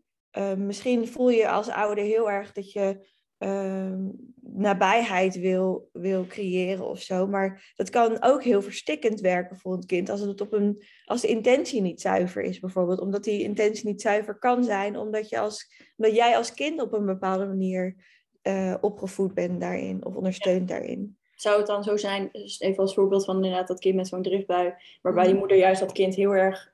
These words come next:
Speaker 2: nou ja, een beetje misschien wel troost en heel erg heel dichtbij, eh, die moeder dan wil, of bij, nou ja, bij elkaar wil zijn.
Speaker 1: Mhm.
Speaker 2: En kan het dan zo zijn dat je als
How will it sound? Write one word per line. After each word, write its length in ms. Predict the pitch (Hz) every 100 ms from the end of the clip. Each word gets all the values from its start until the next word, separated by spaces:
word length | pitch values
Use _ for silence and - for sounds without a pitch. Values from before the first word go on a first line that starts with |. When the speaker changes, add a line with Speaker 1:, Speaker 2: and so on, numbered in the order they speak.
| _
Speaker 2:
nou 160 | 190 175
ja, 40 | 175
een 60 |
beetje 180 | 190 190
misschien 240 | 190 196
wel 120 | 185 185
troost 340 | 196 196 196
en 80 | 190
heel 160 | 196 190
erg 240 | 180 -
heel 280 | 196 190 - _
dichtbij, 640 | 190 196 196 180 196 120 -
eh, 240 | 202 208 208
die 100 | 208
moeder 240 | 208 208
dan 160 | 202 196
wil, 100 | 196
of 120 | 190
bij, 360 | 196 196 196 - - -
nou 180 | 196 170
ja, 80 |
bij 100 | 165
elkaar 300 | 185 190 208
wil 120 | 214 202
zijn. 320 | 196 247 - - -
Speaker 1:
Mhm. 240 | 240 240 -
Speaker 2:
En 100 | -
kan 140 | 202
het 100 | 202
dan 140 | 208
zo 100 | 208
zijn 240 | 196 202 196
dat 180 | 190 190
je 100 | -
als 360 | 196 190 -